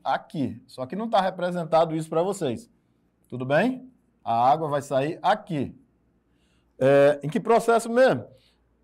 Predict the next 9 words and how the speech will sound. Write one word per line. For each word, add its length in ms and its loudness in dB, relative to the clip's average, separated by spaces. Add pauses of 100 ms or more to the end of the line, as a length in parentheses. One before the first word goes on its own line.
(200)
Durante, 680 2
pelos 400 4
estômatos. 680 -2 (760)
Estômatos 540 -2
são 420 -2
aberturas 920 0 (880)
presentes 600 2
nas 320 -2
folhas. 640 -2